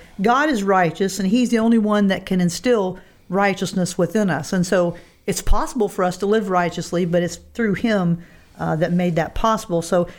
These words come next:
it's a matter of conformity to his righteous standard. And I believe God has instilled within people a, a moral compass, a conscience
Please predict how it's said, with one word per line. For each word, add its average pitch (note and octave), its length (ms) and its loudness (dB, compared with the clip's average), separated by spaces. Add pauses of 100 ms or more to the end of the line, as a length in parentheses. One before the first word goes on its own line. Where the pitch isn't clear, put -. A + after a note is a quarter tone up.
(100)
it's B3 140 0
a - 40 0
matter D#4+ 300 2
of C#4 120 -2
conformity A3 840 0
to G#3 240 0
his A3 300 2
righteous G3 440 0
standard. E3+ 560 -2 (380)
And G#3 100 2
I A#3 80 4
believe B3 320 2
God A3+ 240 4
has G#3 160 -4
instilled A3 480 0
within G3+ 320 0
people G#3 340 0
a, F3+ 180 2
a F3+ 100 2
moral A3+ 380 4
compass, G3 520 -2
a F3 80 0
conscience F#3 680 0